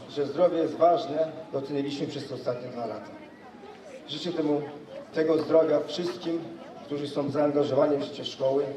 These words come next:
również uczniom. Drodzy uczniowie, życzę wam, żebyście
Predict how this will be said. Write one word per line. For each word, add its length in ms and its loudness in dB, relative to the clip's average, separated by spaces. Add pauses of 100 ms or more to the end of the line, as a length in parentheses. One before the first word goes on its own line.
(360)
również 300 0
uczniom. 460 -12 (1200)
Drodzy 240 4
uczniowie, 440 2 (380)
życzę 320 4
wam, 240 6 (1120)
żebyście 580 4